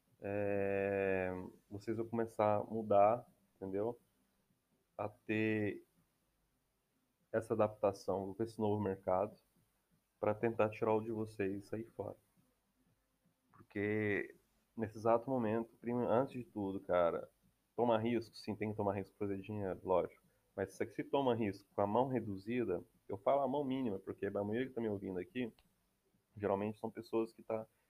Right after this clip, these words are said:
operando entre dois e dez contratos. É raro, talvez tenha também aquele que está me ouvindo que opera com cinquenta, com cem, duzentos.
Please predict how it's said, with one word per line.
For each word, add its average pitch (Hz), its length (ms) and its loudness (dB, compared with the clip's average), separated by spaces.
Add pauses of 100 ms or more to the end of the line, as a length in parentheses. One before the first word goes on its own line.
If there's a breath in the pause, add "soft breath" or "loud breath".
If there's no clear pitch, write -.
(160)
operando 110 440 4
entre 104 220 -4
dois 110 300 2
e - 20 0
dez 113 220 4
contratos. 98 580 -6 (880)
É 110 60 -8
raro, 104 440 6 (200)
talvez 104 320 0
tenha 107 220 -2
também 104 280 -2
aquele 98 160 -6
que - 60 -20
está - 120 -6
me 101 80 -2
ouvindo 98 320 -4
que - 80 -6
opera 98 340 2
com 98 100 -4
cinquenta, 101 640 -4
com 95 120 -18
cem, 95 340 -8
duzentos. 90 400 -8